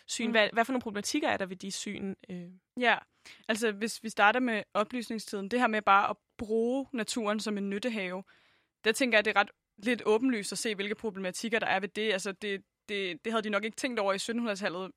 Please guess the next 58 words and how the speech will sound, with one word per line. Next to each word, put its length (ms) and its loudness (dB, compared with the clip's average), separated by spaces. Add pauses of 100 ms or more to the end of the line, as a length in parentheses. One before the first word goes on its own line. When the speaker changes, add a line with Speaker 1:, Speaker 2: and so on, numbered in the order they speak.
(100)
Speaker 2:
ved 120 -6
at 140 -2
opfinde 340 -6
sådan 80 -12
noget 100 -8
som 120 -10
dampmaskinen 640 -2
og 60 -10
sådan 80 -12
noget, 80 -6
men 120 -6
det 140 -2
eskalerede 500 0
jo 60 -2
ligesom 260 -4
bare, 240 4
ikke? 140 -2
At 100 -2 (560)
nu 80 -4
mere 200 4
og 80 2
mere 200 4
man 120 -2
kunne 360 -6
lave 160 0
til 120 -8
industri, 560 -6 (340)
nu 60 -2
mere 180 2
kunne 140 -4
man 100 -4
også 160 -2
bare 140 2
drive 260 -6
rovdrift 500 -2
på 100 -8
naturen, 460 -6
og 80 -8
den 160 -6
blev 280 -2
virkelig 380 -2
bare 300 -2 (100)
menneskets 440 -10
nyttehave, 380 -8
og 80 -6
er 100 0
den 140 -6
jo, 100 -8 (140)
det 80 -6
er 80 -2
den 100 -4
jo 100 -8
stadigvæk. 480 -6
Altså, 320 -6 (520)
den 140 -4
måde, 200 -4
som 200 -6
vi, 200 -8